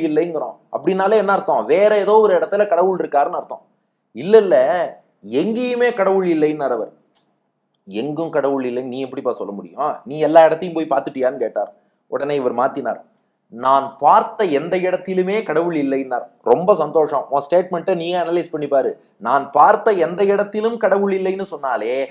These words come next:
நான் பார்க்காத இடங்களிலெல்லாம் கடவுள் இருக்கிறார்னு தான் அர்த்தமாகும்.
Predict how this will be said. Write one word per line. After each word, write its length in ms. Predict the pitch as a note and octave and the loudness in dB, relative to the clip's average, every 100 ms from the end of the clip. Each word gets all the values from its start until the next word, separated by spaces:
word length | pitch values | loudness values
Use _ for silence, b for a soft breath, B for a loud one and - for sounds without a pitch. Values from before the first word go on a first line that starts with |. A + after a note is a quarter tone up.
| B | B
நான் 220 | - D3 D3+ | -2 0 0
பார்க்காத 640 | - E3 A3 - A#3 A3 G#3+ G3+ | 4 6 6 8 8 10 8 6
இடங்களிலெல்லாம் 720 | F#3+ G3 G3 F#3 F3 E3 G3 G3+ | 4 2 2 2 2 2 2 2
கடவுள் 280 | F#3 G#3 G3 | 2 2 2
இருக்கிறார்னு 580 | G#3+ A#3 A#3 G#3+ G3 G#3 | -2 4 6 6 6 4
தான் 120 | G3+ | 4
அர்த்தமாகும். 460 | - F3+ E3 B2+ | 2 0 0 -4